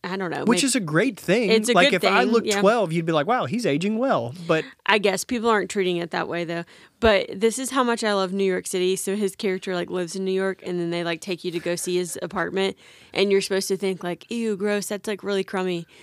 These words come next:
Speaker 1: My first thought was, like, "Wow."
Speaker 2: You were like, "I could see myself there."
Speaker 1: <laughs> I was like, "That's a
Speaker 2: Which is
Speaker 1: beautiful,"
Speaker 2: really, really
Speaker 1: I was
Speaker 2: funny.
Speaker 1: literally like, "That's a beautiful apartment."
Speaker 2: Yeah. I think had I not been expecting Game of Thrones, where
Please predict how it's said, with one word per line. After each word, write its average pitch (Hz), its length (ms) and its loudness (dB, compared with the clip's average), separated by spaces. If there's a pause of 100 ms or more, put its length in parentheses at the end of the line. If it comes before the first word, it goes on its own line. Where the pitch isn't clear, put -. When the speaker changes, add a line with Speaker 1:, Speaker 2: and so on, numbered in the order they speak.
(140)
Speaker 1:
My 196 160 2
first 185 260 -4
thought - 180 0
was, 165 180 -6
like, 160 160 -8 (160)
"Wow." 156 320 -10 (160)
Speaker 2:
You 175 140 4
were 175 80 4
like, 156 240 2
"I 165 100 2
could 247 120 -4
see 156 100 2
myself 139 340 0
there." 156 200 4 (260)
Speaker 1:
<laughs> - 200 -14
I 214 80 0
was - 260 0
like, 208 140 2
"That's 220 240 -8
a 254 60 -2
Speaker 2:
Which 165 160 2
is 190 80 2
Speaker 1:
beautiful," 147 220 -2
Speaker 2:
really, 160 180 -6
really - 160 -6
Speaker 1:
I 208 100 8
was 208 80 2
Speaker 2:
funny. 208 140 4
Speaker 1:
literally 196 160 6
like, 180 180 2
"That's 180 220 -8
a 170 40 -10
beautiful 160 420 -12
apartment." 165 560 -12 (120)
Speaker 2:
Yeah. 143 220 4 (560)
I 180 100 6
think 226 360 -2 (220)
had 165 220 2
I 165 120 2
not 151 420 2 (180)
been 147 480 0
expecting 143 680 0
Game 135 260 2
of 131 80 -6
Thrones, 123 640 -4
where 127 420 -2